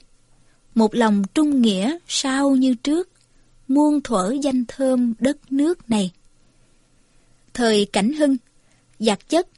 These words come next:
hùng cứ địa phương, nhà vua sai Hồng Quận Công Tiểu Trừ có đến cầu đảo ở đền Bùi Hộ. Sau khi dẹp yên giặc, Hồng Quận Công tâu lên triều đình về sự linh ứng của Bùi,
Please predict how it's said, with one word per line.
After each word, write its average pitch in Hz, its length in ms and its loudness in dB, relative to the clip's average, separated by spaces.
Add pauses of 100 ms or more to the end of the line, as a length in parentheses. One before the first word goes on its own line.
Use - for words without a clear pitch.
(120)
hùng 214 320 2
cứ 294 200 0
địa 214 160 0
phương, 254 280 0 (640)
nhà 220 220 2
vua 254 260 4
sai 277 260 0
Hồng 220 260 0
Quận 196 200 -2
Công 240 380 0 (100)
Tiểu 214 320 0 (100)
Trừ 196 320 0
có 262 120 -4
đến 254 520 0
cầu 202 220 0
đảo 190 260 -2
ở 233 100 -4
đền 208 240 0
Bùi 190 140 -2
Hộ. 190 320 -2 (760)
Sau 262 240 0
khi 247 380 0
dẹp 190 240 0
yên 247 220 2
giặc, 190 180 -2 (400)
Hồng 240 260 2
Quận 208 140 0
Công 240 380 2
tâu 269 260 0
lên 262 280 2
triều 196 220 0
đình 196 440 0
về 208 140 2
sự 208 180 -2
linh 240 260 2
ứng 269 260 -2
của 262 120 -4
Bùi, 196 320 0